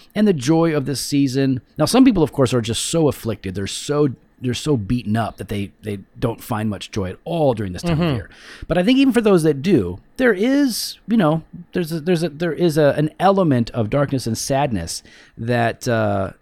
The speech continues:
Speaker 1: that the Christmas season, I think, addresses. Whether you're looking at those old stories, movies, there's elements of sadness and,
Speaker 2: Yeah,
Speaker 1: and
Speaker 2: yeah.
Speaker 1: discouragement and darkness, as well as light, you know? So, you know, it's not, it's not all,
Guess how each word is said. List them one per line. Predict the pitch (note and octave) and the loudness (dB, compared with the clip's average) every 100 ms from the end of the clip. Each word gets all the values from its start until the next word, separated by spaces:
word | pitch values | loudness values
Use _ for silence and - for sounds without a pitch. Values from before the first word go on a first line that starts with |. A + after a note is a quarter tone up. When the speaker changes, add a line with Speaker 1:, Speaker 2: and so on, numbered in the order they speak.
| - | -12
Speaker 1:
that | A2+ | -10
the | A2 | -6
Christmas | - B2 A#2 | -6 -4 -4
season, | - A2 A2 - | -2 -2 -2 -2
I | |
think, | G#2 A#2+ | -4 -4
addresses. | G2 F2 A#2 D3+ - G1+ - - - _ _ | -6 -4 -4 -4 -6 -12 -14 -14 -16 _ _
Whether | C#3 C#3+ | 2 4
you're | B2 | 2
looking | A#2 A#2+ | 0 0
at | G#2+ | -2
those | F#2+ F2+ | -2 -6
old | - G#2 G#2 G2+ E2+ - - _ - _ _ _ _ _ | -6 -4 -2 -2 -4 -14 -20 _ -20 _ _ _ _ _
stories, | - - G#2 G#2+ G#2 G#2+ - - - | -14 -6 -2 0 2 0 -2 -12 -16
movies, | - G#2+ A2+ G#2+ A2 A2 - - - | -6 -2 0 0 -2 -4 -12 -20 -6
there's | A2+ | -4
elements | G#2+ A2 A2 | -2 -4 -4
of | A2 | -6
sadness | - G2 G2 G#2 C#3 - | -6 -4 -4 -4 -6 -6
and, | G2+ | -2
Speaker 2:
Yeah, | B2 E3+ | 2 2
Speaker 1:
and | F3+ | 2
Speaker 2:
yeah. | C#3 | 2
Speaker 1:
discouragement | F3+ G#2 B2+ A#2+ | 0 -2 -4 -6
and | |
darkness, | G#2+ - - G3 - - | -6 -8 -6 -10 -12 -10
as | E3+ B2+ | -10 -6
well | D#3 D#3+ | -6 -4
as | C#3 C3 | -2 -4
light, | A2 G#2+ G2+ D3+ - | -2 -2 -2 -4 -6
you | A#2 | -4
know? | G#2 | -4
So, | E3+ - F#3 A3+ | -6 -6 -4 -4
you | E4 | -4
know, | D#4 D4 D#4 _ _ _ - | -6 -8 -10 _ _ _ -8
it's | E3+ - | -6 -2
not, | F3+ | -2
it's | E3 - | 0 2
not | F#3+ D#3+ | 2 2
all, | D#3+ E3+ E3+ D3+ | 4 4 6 4